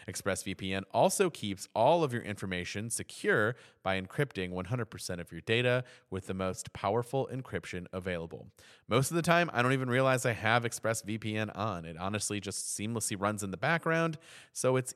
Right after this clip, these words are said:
easy to use. And all you have to do is tap one button and you're protected. ExpressVPN is available on all of your devices, phones, computers, and even your smart T V. So there's no excuse for you not to be using it. So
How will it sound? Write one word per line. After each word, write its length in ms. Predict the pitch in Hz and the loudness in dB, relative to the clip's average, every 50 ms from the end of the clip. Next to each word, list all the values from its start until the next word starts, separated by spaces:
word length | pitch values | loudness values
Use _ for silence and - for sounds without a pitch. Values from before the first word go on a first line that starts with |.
| _ | _
easy 320 | - 95 95 87 90 95 95 | -10 -8 -8 -6 -6 -8 -8
to 140 | - - 101 | -8 -8 -8
use. 300 | 95 90 85 76 73 - | -8 -8 -8 -10 -8 2
And 80 | 113 131 | 4 6
all 100 | 165 202 | 6 6
you 60 | 190 | 4
have 80 | 180 | 0
to 80 | - 139 | -2 0
do 180 | 127 160 156 135 | 0 2 2 4
is 220 | 117 120 113 - | 2 2 0 0
tap 340 | - - - 107 107 104 - | -4 -2 0 0 0 0 -2
one 360 | - 92 92 95 95 95 90 | -6 -2 -2 -2 -2 -2 -2
button 380 | 87 - 127 - - 156 156 - - | 0 0 0 0 0 -6 -8 -8 -8
and 160 | 104 107 101 | -8 -8 -8
you're 140 | 90 85 82 | -8 -10 -10
protected. 560 | - - 98 - 156 160 - - 98 76 - - _ - - - - - - _ 113 | -10 -10 -4 0 -2 -2 0 -4 -10 -10 -10 -16 _ -20 -20 -20 -20 -20 -14 _ -10
ExpressVPN 840 | - - - 170 175 160 - 165 165 160 165 160 160 160 160 - | -10 0 2 2 2 2 2 -2 -2 0 0 2 2 2 2 0
is 180 | - 143 139 131 | -2 -4 -2 0
available 400 | 135 131 139 143 139 135 135 - | 0 2 2 2 2 2 0 0
on 180 | - 120 127 120 | 2 0 -2 0
all 240 | - - 127 131 127 | 0 2 2 4 4
of 80 | 120 | 2
your 80 | 123 120 | 2 0
devices, 640 | 107 104 123 143 151 143 - 156 151 147 139 131 - | 2 4 4 4 4 2 0 0 0 0 0 -4 -2
phones, 480 | - 135 139 143 139 131 120 107 98 | 2 2 4 4 4 2 0 -4 -6
computers, 560 | - - 101 95 - 147 151 147 147 143 131 - | -8 -10 -10 -6 -2 -2 0 2 0 0 -2 -2
and 220 | - 139 139 135 - - | -2 -4 -4 -4 -6 -4
even 420 | 185 196 170 131 117 113 113 117 - - - _ _ | 0 0 2 4 2 2 0 -4 -8 -12 -20 _ _
your 140 | 107 113 117 | -2 -2 0
smart 480 | - - - 107 98 92 90 - _ | 0 0 0 2 0 0 0 -2 _
T 220 | - - - 110 104 | -12 -8 -6 -6 -4
V. 240 | 104 95 82 - - - _ | -4 -6 -8 -10 -14 -16 _
So 140 | - - 117 | -2 0 2
there's 220 | 135 143 131 123 | 2 2 0 2
no 200 | 120 135 160 190 | 4 6 6 6
excuse 380 | 202 196 - - 175 175 175 - | 6 4 2 -2 0 0 0 0
for 100 | - 151 | -2 -2
you 240 | 147 143 147 151 | 2 2 2 2
not 240 | 139 110 95 98 95 - | 2 0 0 0 -2 -4
to 60 | 110 | -4
be 100 | 113 110 | -2 -2
using 340 | 107 104 87 80 87 78 64 | 0 0 -2 -4 -6 -10 -12
it. 120 | - - _ _ - - - | -16 -20 _ _ -16 -4 6
So 200 | - 170 139 | 6 6 6